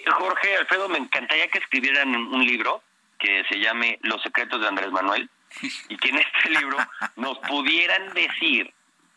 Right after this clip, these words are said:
Speaker 1: cómo le hizo el presidente para mantener estos niveles de aprobación <laughs> como los tuvo,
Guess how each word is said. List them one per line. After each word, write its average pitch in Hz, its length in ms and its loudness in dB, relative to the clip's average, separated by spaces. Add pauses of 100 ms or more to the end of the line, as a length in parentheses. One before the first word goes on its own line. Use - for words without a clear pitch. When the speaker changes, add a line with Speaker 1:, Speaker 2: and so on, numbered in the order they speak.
(140)
Speaker 1:
cómo 170 320 2
le 165 140 2
hizo 170 140 -2
el 156 80 0
presidente 113 800 -2 (380)
para 120 200 2
mantener 120 580 2
estos 160 300 -2
niveles 120 380 2
de 113 80 2
aprobación 104 540 0
<laughs> - 120 2
como 110 220 0
los 92 240 -4
tuvo, 98 320 -2